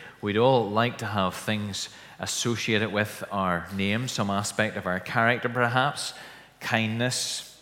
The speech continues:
generosity, some achievement. "Oh, that was the guy who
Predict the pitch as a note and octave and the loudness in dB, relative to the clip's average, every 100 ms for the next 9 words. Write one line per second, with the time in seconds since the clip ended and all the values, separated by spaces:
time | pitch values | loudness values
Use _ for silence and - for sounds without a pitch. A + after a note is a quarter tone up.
0 | - - - - _ - A2+ G#2 G2+ G#2 | -20 -20 -20 -20 _ -4 0 2 2 0
1 | - G#2+ G#2 A2+ - - - - - - | -2 -2 -2 -4 -10 -18 -20 -20 -20 -8
2 | - C#3+ C3+ C3+ - C#3 B2+ D3+ D#3+ - | 0 2 4 2 2 0 0 -2 -4 -4
3 | D#2 C3+ D3 C#3 B2 B2+ F#2+ B2 G2+ - | -2 2 2 2 0 0 0 -2 0 -2
4 | - - - - - G2+ A2+ A2+ A#2 G#2+ | -6 -18 -20 -16 -8 -2 0 2 2 0
5 | A#2+ A2 A#2 A2+ | -2 0 0 -2